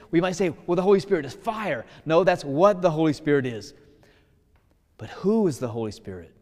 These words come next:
We're gonna get to that in a minute. But why did the Holy Spirit come in the form of wind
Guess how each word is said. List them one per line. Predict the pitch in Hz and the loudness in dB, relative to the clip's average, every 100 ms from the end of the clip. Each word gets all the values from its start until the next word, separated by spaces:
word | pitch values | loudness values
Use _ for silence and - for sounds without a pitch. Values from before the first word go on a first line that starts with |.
| _ | _
We're | 135 | -14
gonna | 127 127 | -10 -6
get | 151 | -6
to | 170 | -4
that | 143 | -6
in | 127 | -6
a | |
minute. | 131 156 113 - - - | -4 -4 -6 -12 -20 0
But | 160 | 0
why | 175 156 170 247 269 | 4 2 2 0 0
did | 254 | 2
the | 214 | 2
Holy | 202 214 202 | 4 4 4
Spirit | - 220 185 143 | 2 4 4 2
come | - 247 214 139 127 156 - - - - - | -6 -4 -2 -2 -4 -8 -10 -20 -20 -20 -6
in | 196 190 | 0 4
the | 170 | 4
form | - - 214 226 214 170 175 | 2 -4 -2 2 4 4 4
of | 160 131 | 0 0
wind | 131 147 170 233 311 302 | 0 0 0 0 -2 -6